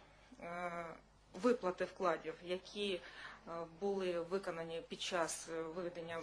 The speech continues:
банку, двох банків, це, е, перший банк був Р Д банк, а потім Таврика, то можна сконстатувати таку річ, що, е, на протязі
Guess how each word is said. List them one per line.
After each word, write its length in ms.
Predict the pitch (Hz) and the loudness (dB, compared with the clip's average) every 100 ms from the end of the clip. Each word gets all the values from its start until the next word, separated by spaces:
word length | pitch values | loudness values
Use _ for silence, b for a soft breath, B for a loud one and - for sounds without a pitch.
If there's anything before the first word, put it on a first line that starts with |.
| 160 | 0
банку, 320 | 165 151 151 | 0 -2 -8
двох 240 | 165 185 156 | 0 0 2
банків, 360 | 165 - - 151 | 0 0 -6 -10
це, 160 | - 165 | -6 0
е, 220 | 160 151 - 160 156 156 160 | 0 0 -2 -4 -4 -6 -2
перший 300 | 185 - 165 | 0 0 -2
банк 300 | 156 156 151 | -2 -4 -4
був 140 | 160 151 143 | -6 -4 -6
Р 100 | 151 | 4
Д 120 | 254 | 6
банк, 340 | 247 269 269 - | 8 6 4 4
а 140 | 160 | 4
потім 360 | 165 160 - 156 | 4 -2 -4 -2
Таврика, 420 | - 247 269 - 196 B B B B B - - | 2 4 2 0 0 B B B B B -18 0
то 280 | 220 220 | 4 6
можна 320 | 214 247 262 240 | 6 4 4 0
сконстатувати 840 | - 208 - 214 - 208 214 214 | 0 -2 0 -6 -4 0 0 0
таку 460 | 202 196 - 196 196 | -2 -2 0 2 4
річ, 180 | 226 240 | 2 2
що, 640 | - - 208 190 175 160 - | 2 2 4 6 6 4 0
е, 40 | 170 165 160 | 0 2 2
на 140 | 165 202 | 0 0
протязі 760 | - 208 180 165 143 147 139 | 2 4 4 2 -2 -2 -2